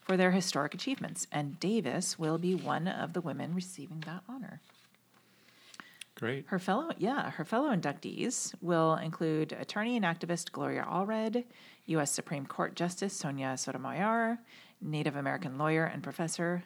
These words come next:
Speaker 1: Sarah Deer, actress and activist Jane Fonda, United States Air Force officer Nicole Malachowski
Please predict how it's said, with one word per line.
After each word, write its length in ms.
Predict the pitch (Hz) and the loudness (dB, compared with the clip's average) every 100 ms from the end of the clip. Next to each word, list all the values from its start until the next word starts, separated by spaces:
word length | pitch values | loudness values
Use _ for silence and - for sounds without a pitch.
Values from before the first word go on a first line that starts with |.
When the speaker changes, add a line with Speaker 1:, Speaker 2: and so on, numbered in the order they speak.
| - | -8
Speaker 1:
Sarah 320 | - 147 135 | -4 0 0
Deer, 460 | 135 143 156 196 285 - _ - - - - _ | -2 -2 0 0 -4 -10 _ -20 -20 -20 -20 _
actress 420 | 160 160 165 160 - | 2 2 0 -2 -2
and 120 | 160 | -2
activist 680 | 147 - 156 151 151 - - - - | -2 -2 -2 -2 -2 -6 -10 -14 -10
Jane 320 | 156 151 147 | -4 -2 -4
Fonda, 580 | 139 143 143 175 226 285 - _ - - - _ - | -4 -4 -2 0 0 -2 -8 _ -20 -20 -20 _ -2
United 300 | 165 165 165 | 4 4 4
States 280 | - 151 - | 2 0 2
Air 100 | 220 | 2
Force 280 | 233 214 | 2 2
officer 420 | 190 185 180 185 175 | 2 0 2 2 2
Nicole 400 | 156 - 160 160 | 0 2 2 4
Malachowski 1000 | 156 147 190 - 180 180 - 220 233 | 2 0 -2 -2 -2 -2 -8 -6 -4